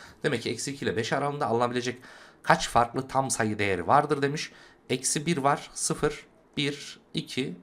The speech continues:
üç, dört. Yani toplamda arkadaşlar beş, altı farklı değerimiz vardır deriz. Geçelim hemen dördüncü örneğimize. Aşağıdaki koordinat düzleminde f x artı a, f x eksi b, f x artı a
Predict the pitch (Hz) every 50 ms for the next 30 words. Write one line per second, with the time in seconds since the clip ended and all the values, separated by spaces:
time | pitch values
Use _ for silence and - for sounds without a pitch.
0 | - - - 160 165 - - - - - - - 90 80 - - - - - -
1 | - - - - - 92 92 - - 156 151 - 139 123 120 113 98 98 98 -
2 | 101 90 90 - - 139 135 127 123 135 139 139 - - - 120 120 123 - -
3 | - 95 90 - - 139 147 143 110 107 104 95 95 101 127 160 156 - - 107
4 | 107 104 92 90 - 180 170 - - 98 82 - - - - - - - - -
5 | - - - - - 151 156 - 139 123 127 120 117 117 113 98 101 98 95 90
6 | 85 87 80 78 78 76 76 82 117 147 175 175 - - - - - - - -
7 | - - - - - - 135 - 180 170 160 165 170 - 156 151 151 151 147 147
8 | - - 127 117 110 110 104 98 95 95 90 117 147 165 - - - - _ _
9 | - 127 127 - - - - - 107 107 - - 131 131 135 - 117 - - -
10 | - - - - - 117 110 139 147 - - 123 - 147 - - 123 113 110 110
11 | - 120 117 135 147 135 -